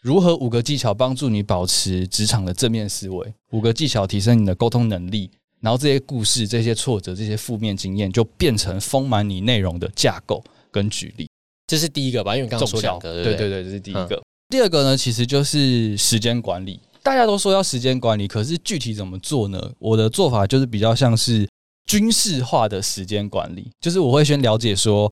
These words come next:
Speaker 1: 一天二十四小时以半小时为单位，大概都怎么过的，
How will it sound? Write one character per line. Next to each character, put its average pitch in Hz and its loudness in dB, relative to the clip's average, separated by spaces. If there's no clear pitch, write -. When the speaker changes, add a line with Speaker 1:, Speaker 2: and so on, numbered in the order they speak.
Speaker 1:
一 165 0
天 147 2
二 151 6
十 127 6
四 139 -2
小 98 -2
时 98 -4
以 101 -8
半 156 0
小 123 -2
时 101 -2
为 95 -4
单 98 -2
位， 95 -4
大 131 0
概 123 4
都 113 4
怎 98 -6
么 82 -10
过 95 -4
的， - -18